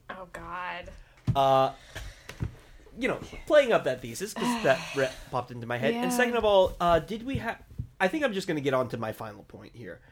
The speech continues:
Speaker 2: because I think this is kind of very central to the
Speaker 1: Yeah.
Speaker 2: film, is it's this presentation of corruption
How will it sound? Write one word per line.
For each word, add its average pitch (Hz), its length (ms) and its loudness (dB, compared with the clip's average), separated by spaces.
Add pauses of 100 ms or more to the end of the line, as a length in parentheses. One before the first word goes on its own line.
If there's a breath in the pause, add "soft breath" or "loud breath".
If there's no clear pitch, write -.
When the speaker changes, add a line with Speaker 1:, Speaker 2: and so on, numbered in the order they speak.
(160 soft breath)
Speaker 2:
because 135 460 -2
I 175 80 -2
think 233 180 -6
this 214 140 -6
is 151 80 -10
kind 135 320 -8
of 107 80 -10 (100)
very 120 400 0
central 117 400 -6
to - 120 -10
the 240 60 0
Speaker 1:
Yeah. 311 500 0
Speaker 2:
film, - 100 -8 (380 loud breath)
is 156 300 2 (100)
it's 208 160 -2
this 269 160 -6
presentation 185 1040 -4
of 131 320 -2
corruption 127 920 -4